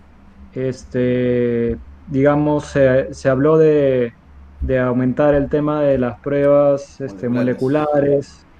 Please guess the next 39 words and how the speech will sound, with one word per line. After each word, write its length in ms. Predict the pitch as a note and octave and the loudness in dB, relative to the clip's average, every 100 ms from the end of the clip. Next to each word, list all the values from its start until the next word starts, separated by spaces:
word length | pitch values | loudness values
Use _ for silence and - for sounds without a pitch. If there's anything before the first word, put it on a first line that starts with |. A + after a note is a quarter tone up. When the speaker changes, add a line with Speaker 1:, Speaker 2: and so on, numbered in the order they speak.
| - - - - - | -20 -20 -20 -20 -6
Speaker 1:
que 100 | C3 | -4
de 240 | B2+ C3+ | -2 -4
hecho, 300 | C#3+ D3+ D3 | -4 -4 -4
este, 360 | C3+ - C3+ B2+ | -4 -6 -4 -4
es 120 | B2+ | -2
algo 220 | C#3 C#3+ | -2 0
súper 280 | C3+ C3 C#3+ | -4 -4 -2
importante, 640 | C#3 B2+ B2 C#3+ C3+ C3+ | -2 -4 -2 0 0 0
¿no? 200 | C3 C3+ | -2 -4
Que 100 | C#3 | -4
es 60 | B2 | -4
la 100 | C#3 | -4
manera 340 | C#3 C3+ C#3 C3+ | -2 -2 0 0
en 40 | |
la 100 | B2+ | -2
cual 240 | C#3 C3 | 0 -2
cualquier 500 | B2+ B2+ B2+ B2 C#3 | 0 -2 -2 -2 -4
país 200 | C3 C3+ | 0 -2
desarrollado 760 | C#3 C3 B2 B2+ C3+ C3+ C3 C3+ | -2 -4 -4 2 2 4 2 0
ha, 160 | B2+ - - - - - - - - | -2 -6 -20 -20 -20 -20 -20 -20 -8
ha, 160 | C3+ C3+ | -4 0
digamos, 420 | C#3 C#3 C#3 C#3+ | 0 0 -2 -6
ha 60 | |
controlado 500 | C#3 C3+ C3+ C#3 C#3 | -6 -4 0 2 4
esto 220 | C#3 - C3+ | 2 0 -4
de 40 | |
alguna 200 | C3+ C#3 | -4 -4
manera. 480 | C#3 C#3+ C3+ C3+ - - _ _ _ _ - _ - - - | -4 -2 -2 -2 -8 -20 _ _ _ _ -20 _ -20 -20 -4
Pero 360 | D3+ D3+ D3+ D3 | -2 2 2 0
me 140 | D3+ | -2
pareció 400 | D3+ D3+ F#3 G3+ | -2 -2 -2 -4
que, 260 | G#3 F#3+ F3+ | -2 -2 -4
que 140 | D#3 | -10
se 140 | D3+ | -6
habló 180 | D3 E3+ | -4 0
muy 140 | F3 F3 | 0 0
poco 260 | F#3 F#3 | 0 2
de 120 | D#3+ | 2
eso. 140 | C#3 | -2